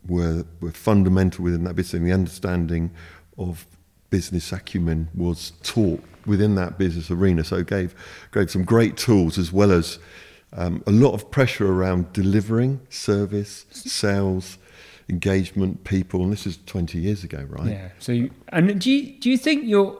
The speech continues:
Speaker 2: always destined to run your own business, or do you think it was kind of circumstance?
Speaker 1: Well, the, the catalyst really was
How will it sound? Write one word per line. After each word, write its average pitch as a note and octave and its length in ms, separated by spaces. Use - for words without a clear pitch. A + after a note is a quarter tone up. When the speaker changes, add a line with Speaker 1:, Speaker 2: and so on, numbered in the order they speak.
Speaker 2:
always E3 720
destined G2+ 580
to - 100
run G2+ 140
your G2+ 120
own G2+ 140
business, A2+ 320
or C3+ 60
do C3 120
you B2+ 60
think C3+ 320
it C#3+ 160
was C3+ 380
kind B2 240
of A2+ 60
circumstance? - 1160
Speaker 1:
Well, B2 400
the, G#2+ 100
the G#2+ 240
catalyst C#3 500
really G2+ 300
was F2 560